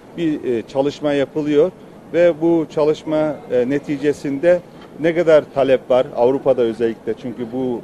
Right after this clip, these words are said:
e, öz-, e, gaz merkezi kurulacak merkez, ilave boru hatları da olabilir. E, esas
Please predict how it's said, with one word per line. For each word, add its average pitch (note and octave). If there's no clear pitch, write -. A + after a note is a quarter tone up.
e, A2
öz-, G#2
e, G2+
gaz A#2
merkezi G2
kurulacak G2+
merkez, G#2+
ilave A2
boru G#2+
hatları G2+
da F#2+
olabilir. F#2+
E, -
esas C3+